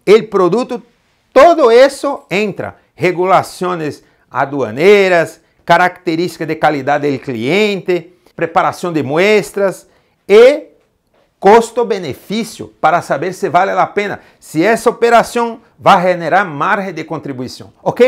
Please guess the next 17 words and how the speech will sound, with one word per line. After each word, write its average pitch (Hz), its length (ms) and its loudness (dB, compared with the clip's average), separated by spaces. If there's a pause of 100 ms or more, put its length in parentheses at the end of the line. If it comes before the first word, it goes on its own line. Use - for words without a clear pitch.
(420)
Entonces, 247 520 -6 (200)
así 240 640 -4 (100)
tú 196 100 -4
terminaste 190 800 -6 (320)
la 165 220 0
segunda 190 460 -6
parte 185 340 0
del 165 240 -6
proceso. 135 520 -8 (640)
En 247 60 -4
el 254 160 0
próximo 254 540 -2
video, 190 720 0
nosotros 180 600 -6
vamos 180 360 -8
a 170 80 2
hablar 147 480 0